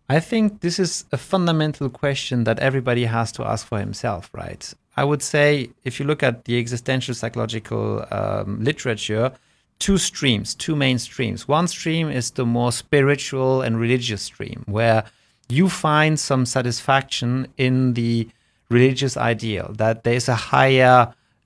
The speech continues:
goal to life itself, to the universe, and, and maybe you, you are thrown into this place to,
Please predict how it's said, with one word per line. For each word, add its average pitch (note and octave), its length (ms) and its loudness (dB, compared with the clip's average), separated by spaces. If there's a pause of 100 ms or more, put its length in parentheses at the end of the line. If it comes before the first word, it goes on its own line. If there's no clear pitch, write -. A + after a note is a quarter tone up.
(200)
goal B2+ 420 8
to B2+ 360 -2
life A2+ 440 4
itself, G#2+ 580 -2
to B2 80 -4
the A#2 100 -2
universe, A2 920 0 (140)
and, A#2+ 420 0
and C3 220 2
maybe D3 300 0
you, C3 300 0 (400)
you C#3+ 200 2
are D3+ 340 8 (140)
thrown D3 460 4
into C3 280 2
this B2+ 200 -4
place B2+ 720 0
to, A#2+ 680 2